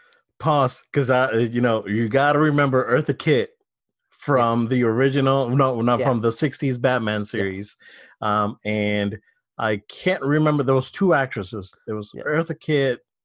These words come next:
Speaker 1: she became more popular because she was already popular, um,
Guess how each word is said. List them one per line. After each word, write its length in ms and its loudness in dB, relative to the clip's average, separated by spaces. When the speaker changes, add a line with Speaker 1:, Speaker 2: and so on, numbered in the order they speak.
Speaker 1:
she 140 -8
became 260 -6
more 200 0
popular 420 -2
because 260 -12
she 80 -14
was 140 -10
already 280 -6
popular, 500 -6
um, 340 -2